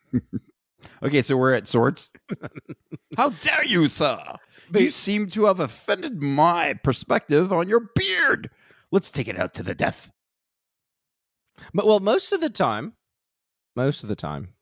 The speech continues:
Speaker 2: people didn't die from dueling. They,
Speaker 1: What was
Speaker 2: they
Speaker 1: the
Speaker 2: died
Speaker 1: fucking point?
Speaker 2: Well, no, they died from the, the bullet wound. <laughs> So
Speaker 1: <laughs>
Speaker 2: wasn't, <laughs>
Speaker 1: <laughs>
Speaker 2: it wasn't
Speaker 1: That's
Speaker 2: the
Speaker 1: stupid.
Speaker 2: walking ten paces and turning part that killed him.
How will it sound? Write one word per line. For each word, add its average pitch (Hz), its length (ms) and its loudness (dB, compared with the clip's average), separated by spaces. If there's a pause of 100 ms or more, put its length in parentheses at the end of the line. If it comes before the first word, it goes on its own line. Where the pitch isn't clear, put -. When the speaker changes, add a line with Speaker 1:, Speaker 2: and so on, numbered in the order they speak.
Speaker 2:
people 113 220 0
didn't 101 280 -4
die 87 340 -4
from 85 400 -12 (420)
dueling. 82 340 -10 (800)
They, 107 80 2
Speaker 1:
What 190 220 -2
was 320 100 4
Speaker 2:
they 220 60 -4
Speaker 1:
the 254 40 2
Speaker 2:
died - 60 -4
Speaker 1:
fucking 233 240 2
point? 311 460 0
Speaker 2:
Well, 143 120 2
no, 160 140 4
they 123 120 2
died 110 200 2
from 107 140 -8
the, 85 200 -10
the 92 120 -10
bullet 85 240 -8
wound. - 300 -8
<laughs> 807 580 -6
So - 120 -14 (720)
Speaker 1:
<laughs> 175 60 4 (1080)
Speaker 2:
wasn't, 139 280 -8
<laughs> - 40 -20
Speaker 1:
<laughs> - 20 -16
Speaker 2:
it - 1700 -8
wasn't 240 160 4
Speaker 1:
That's - 0 -
Speaker 2:
the 262 60 4
Speaker 1:
stupid. 196 240 2
Speaker 2:
walking 180 420 4
ten 165 200 2
paces 151 360 4
and 123 120 -6
turning 120 340 -2
part - 280 -8
that 127 80 -8
killed 107 240 -8
him. 110 100 -16